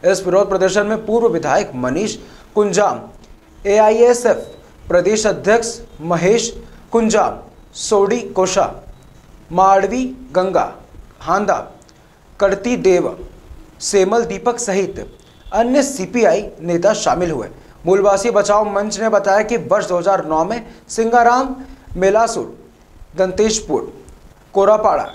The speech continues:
के अठारह आदिवासी ग्रामीणों को पकड़कर पुलिस बलों के द्वारा निर्मम हत्या की गई। पिछले वर्ष एक नवंबर दो हज़ार इक्कीस से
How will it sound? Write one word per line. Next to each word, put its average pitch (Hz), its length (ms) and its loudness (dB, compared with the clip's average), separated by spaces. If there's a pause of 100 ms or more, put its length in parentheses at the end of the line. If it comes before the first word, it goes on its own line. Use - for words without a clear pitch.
(100)
के 226 60 0
अठारह 214 420 0
आदिवासी 220 440 0
ग्रामीणों 175 360 0
को 185 120 -4
पकड़कर 175 440 -2
पुलिस 170 260 0
बलों 165 240 2
के 165 120 -2
द्वारा 151 360 4 (380)
निर्मम 233 380 2
हत्या 180 300 0
की 196 120 -4
गई। - 160 -8
पिछले 185 400 -2
वर्ष 196 320 2
एक 208 300 -2
नवंबर 156 340 0
दो 160 120 0
हज़ार 147 240 0
इक्कीस 208 440 -4
से 156 260 -4